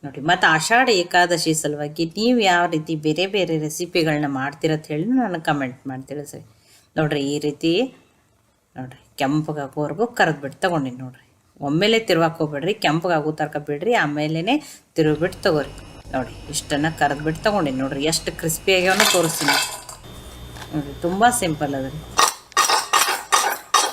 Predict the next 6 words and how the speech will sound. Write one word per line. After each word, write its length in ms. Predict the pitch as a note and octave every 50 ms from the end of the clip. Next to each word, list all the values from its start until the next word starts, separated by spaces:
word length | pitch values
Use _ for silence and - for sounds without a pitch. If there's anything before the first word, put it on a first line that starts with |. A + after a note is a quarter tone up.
| - - - - - - - - D#3
ನೋಡ್ರಿ, 360 | C#3+ C#3 C3 B2 - - D3+
ಇದ್ರ 120 | D#3 D#3
ಕ್ರಿಸ್ಪಿನೆಸ್ 840 | D3+ - - E3+ D#3 - - - F#3+ F#3+ F#3 F#3 - - A3+ B3 B3+
ನಿಮಗೆ 360 | A3 F#3+ F#3 F3+ - - -
ಸೌಂಡ್‌ದಿಂದಾನೇ 720 | F3+ E3+ F#3 G3 G3+ G3+ F3+ F#3 F#3 F3+ F3+ F#3 G#3+ B3+
ಗೊತ್ತಾಗಬೇಕು. 880 | B3 - F3 E3 D#3+ D3+ C#3 C#3 C3+ C#3 D3 D3+ D3 C#3+ - _ _